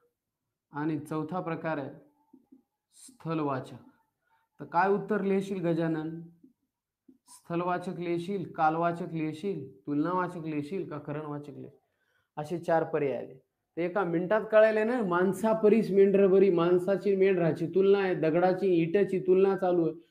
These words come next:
म्हणून इथं comparison आहे, म्हणून इथं काय उत्तर आहे? तुलनावाचक. Correct, असं आहे ते. प्रकार तर शिकवले नव्हते, कसं काय उत्तर आलं बघतो. मग तसंच मी जसं तिकडं स्थल शिकवलंय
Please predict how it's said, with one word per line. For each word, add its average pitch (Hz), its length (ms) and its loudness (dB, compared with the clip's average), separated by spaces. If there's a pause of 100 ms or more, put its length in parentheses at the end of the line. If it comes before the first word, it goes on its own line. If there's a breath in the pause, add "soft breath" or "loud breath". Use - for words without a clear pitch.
(200 loud breath)
म्हणून 165 220 2
इथं 170 200 0
comparison 180 640 4
आहे, 196 220 -2
म्हणून 160 300 -2
इथं 147 180 -8
काय 139 240 -8
उत्तर 135 240 -8
आहे? 226 120 -2 (560 soft breath)
तुलनावाचक. 139 960 -6 (180)
Correct, 120 320 -8 (460)
असं 139 220 -10
आहे 131 140 -8
ते. - 100 -20 (340)
प्रकार 202 320 2
तर 202 140 -6
शिकवले 247 400 0
नव्हते, 233 220 0
कसं 208 220 -4
काय 208 100 -2
उत्तर 190 260 2
आलं 131 200 0
बघतो. 120 380 -14 (600)
मग 185 220 -6
तसंच 233 320 0
मी 247 160 0
जसं 220 220 0
तिकडं 208 280 -2
स्थल 233 360 2
शिकवलंय 190 440 0